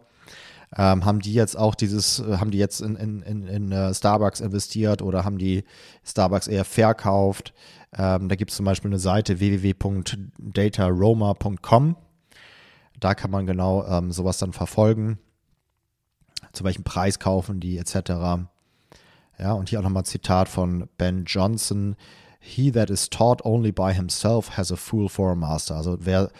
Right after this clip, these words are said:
sich nur selbst, ähm, mh, etwas beibringt, der hat einen Narren als Meister sozusagen. Also, ja, also ruhig, äh, auch von anderen versuchen zu lernen. Ähm, der nächste Schritt, den habe ich betitelt mit Love, also Liebe.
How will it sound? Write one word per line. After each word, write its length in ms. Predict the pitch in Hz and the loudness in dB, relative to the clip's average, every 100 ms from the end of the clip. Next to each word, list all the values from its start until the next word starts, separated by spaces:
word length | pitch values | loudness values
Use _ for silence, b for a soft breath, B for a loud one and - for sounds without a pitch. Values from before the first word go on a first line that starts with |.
| B B | B B
sich 260 | - 98 - | -6 -4 -2
nur 300 | 107 131 98 | 4 4 4
selbst, 500 | 90 110 131 - - | 2 0 0 -4 -4
ähm, 340 | 107 104 101 95 - b b b b b b _ _ | 0 0 0 -4 -10 b b b b b b _ _
mh, 500 | 101 95 95 95 - - - - | -4 -2 -2 -6 -10 -18 -20 -10
etwas 300 | 113 - 101 | -8 -2 -2
beibringt, 640 | - 95 101 98 98 92 - | 0 2 2 0 -2 -4 -4
der 140 | 87 | -2
hat 160 | 92 - | -4 -4
einen 480 | 95 90 90 95 90 | -4 -2 -2 -4 -2
Narren 340 | 90 92 98 82 | 0 2 0 -2
als 420 | 78 80 - - 120 | -2 -4 -4 -8 -12
Meister 480 | - 78 80 - 78 | -8 -4 -4 -4 -8
sozusagen. 640 | 76 - 95 - 98 82 - | -8 -6 -4 -4 -6 -8 -8
Also, 320 | 90 80 76 - b b b b b | -6 -4 -6 -10 b b b b b
ja, 200 | 110 131 | -4 -2
also 180 | 95 95 | -2 -6
ruhig, 420 | 85 113 113 - | 2 4 4 2
äh, 200 | 104 92 95 - - _ _ | 0 2 -2 -10 -16 _ _
auch 260 | 98 87 | -4 -4
von 160 | - - | -4 -4
anderen 640 | 98 98 92 85 82 92 b b b _ | -2 -2 -2 -2 -4 -8 b b b _
versuchen 440 | - 98 90 92 92 | -6 -4 -2 -4 -4
zu 120 | 87 | -2
lernen. 460 | 80 76 80 185 - B B B B B | -2 -2 -2 -4 -8 B B B B B
Ähm, 220 | 95 95 | 0 2
der 80 | 101 | 4
nächste 320 | 110 139 143 | 4 4 2
Schritt, 240 | - - 117 | 2 0 0
den 100 | 104 | 2
habe 140 | 101 | 0
ich 100 | - | -2
betitelt 380 | 107 - 107 98 | -4 -4 -4 -6
mit 160 | 92 | -4
Love, 480 | 90 90 107 139 - | -2 2 4 2 2
also 140 | 98 92 | -2 -2
Liebe. 540 | 95 131 143 143 135 | -2 0 4 6 4